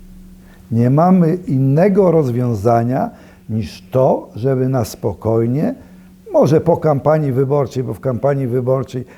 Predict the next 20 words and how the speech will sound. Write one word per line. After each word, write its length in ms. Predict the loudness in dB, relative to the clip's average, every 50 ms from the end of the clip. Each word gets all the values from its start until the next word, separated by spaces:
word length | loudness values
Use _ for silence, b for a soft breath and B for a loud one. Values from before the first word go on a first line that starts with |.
| B B
raczej 320 | -2 -2 -2 -2 -4 -8
stanowiska 580 | -8 -6 -6 -4 -4 -4 -6 -8 -8 -8 -8 -8
się 180 | -8 -8 -8 -8
uszty-, 360 | -8 -8 -8 -8 -6 -6 -6 -10 -12
usztywniają, 800 | -10 -10 -10 -10 -8 -8 -6 -4 -4 -2 -2 0 0 0 -2 -4 -6 B B B B B B B B B -8
żeby 320 | -2 -2 0 0 0 0
dojść 340 | 0 0 0 2 2 0 -2
do 100 | -6 -6
porozumienia. 800 | -6 -8 -8 -8 -8 -10 -10 -10 -10 -10 -10 -12 -12 -14 -18 -18 -16 -6
Polski 340 | -4 -2 -2 -2 -6 -10 -16
się 140 | -10 -6 -2
nie 160 | 0 0 0
da 140 | 0 -2 -4
podzielić 640 | -2 -6 -6 -4 -4 -4 -4 -4 -4 -8 -8 -12 -12
i 80 | -10
byłoby 340 | -6 -6 -4 -4 -4 -6 -6
to 120 | -4 -4
absolutnie 420 | -6 -4 -6 -8 -8 -6 -6 -6 -6
bez 160 | -6 -6 -10
sensu. 480 | -10 -10 -10 -10 -10 -12 -14 -16 -18